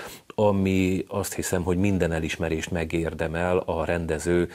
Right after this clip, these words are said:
Betlen Gábor Általános Iskola és Gimnázium részéről, hiszen ilyen jól szervezett versenyt, ilyen nagyszerű körülményeket alig ha látunk még máshol.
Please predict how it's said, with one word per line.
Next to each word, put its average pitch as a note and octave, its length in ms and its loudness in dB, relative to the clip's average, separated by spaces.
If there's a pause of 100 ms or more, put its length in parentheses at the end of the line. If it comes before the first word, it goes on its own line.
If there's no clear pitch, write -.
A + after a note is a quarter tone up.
(140)
Betlen E2 400 0
Gábor D#2+ 380 -2
Általános D#2+ 360 -4
Iskola E2 360 -4
és D#2 140 -4
Gimnázium D#2 640 -6
részéről, F2+ 500 0
hiszen F#2 280 0
ilyen F2 180 2
jól F#2 240 4
szervezett E2 640 -2
versenyt, E2+ 560 -2 (300)
ilyen E2 240 2
nagyszerű F2 380 0
körülményeket E2+ 920 -2 (220)
alig E2+ 220 0
ha E2+ 120 -4
látunk D#2 420 -4
még D#2 300 -6
máshol. - 520 -8